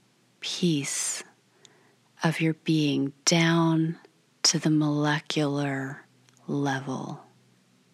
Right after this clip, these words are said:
Feel yourself being completely immersed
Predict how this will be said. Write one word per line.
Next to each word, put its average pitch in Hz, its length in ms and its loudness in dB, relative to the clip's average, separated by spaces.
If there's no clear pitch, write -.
Feel 165 640 0
yourself 151 1000 -4
being 143 680 -4
completely 165 1120 -4
immersed 147 920 -4